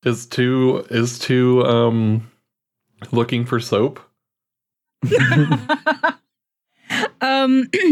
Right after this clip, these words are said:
Speaker 2: <clears throat> two would probably be rummaging in his backpack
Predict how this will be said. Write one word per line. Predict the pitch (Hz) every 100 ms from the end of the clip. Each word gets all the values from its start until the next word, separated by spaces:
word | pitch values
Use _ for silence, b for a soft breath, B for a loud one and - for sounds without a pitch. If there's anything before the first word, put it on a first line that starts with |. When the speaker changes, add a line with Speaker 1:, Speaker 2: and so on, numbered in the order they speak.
| 247
Speaker 2:
<clears throat> | 233 _ -
two | 330 359 349
would | 247 247
probably | - 240 254 220 208 202 202
be | 220 226
rummaging | 202 208 202 202
in | 190
his | 196 208
backpack | 185 185 165 190 170 185 -